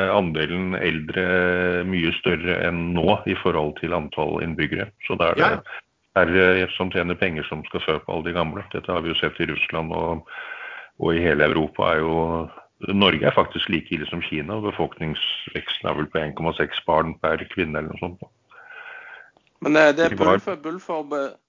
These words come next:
Speaker 3: dopapirmarkedet, fordi at, eh, hvis det blir mindre kinesere, og mesteparten av dopapiret lages i Kina, så kan de eksportere mer dopapir. Så får vi ikke disse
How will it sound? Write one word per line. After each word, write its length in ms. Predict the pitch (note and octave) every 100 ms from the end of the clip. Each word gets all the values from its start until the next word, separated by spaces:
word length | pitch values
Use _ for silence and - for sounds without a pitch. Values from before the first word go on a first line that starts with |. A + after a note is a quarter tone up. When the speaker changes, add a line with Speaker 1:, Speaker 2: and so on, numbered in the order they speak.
| _ _
Speaker 3:
dopapirmarkedet, 840 | C3+ C#3 F#3+ F#3+ E3+ A#2 - B2 A2+
fordi 140 | B2+ A#2+
at, 200 | A#2 -
eh, 360 | A2+ A2 G#2+
hvis 140 | G#2+ G#2+
det 80 | A2+
blir 140 | A2
mindre 240 | G#2+ A2 A2
kinesere, 460 | - G#2+ A2+ C3+ G#2 _ - _
og 80 | A2
mesteparten 520 | G#2 - A2+ A#2+ -
av 80 | G#2+
dopapiret 400 | G#2+ G#2+ - G2+
lages 280 | F#2+ F2 G2 G#2
i 40 |
Kina, 300 | G#2 A2+ G#2+ - _ _
så 320 | - - A2 G#2
kan 120 | A#2
de 120 | G2+
eksportere 600 | F#2 - G2+ - G2 A2
mer 200 | G#2 F#2 F2+
dopapir. 400 | G2+ B2+ - - - _
Så 140 | -
får 120 | G#2+
vi 100 | G2
ikke 140 | A#2 G#2
disse 180 | G#2+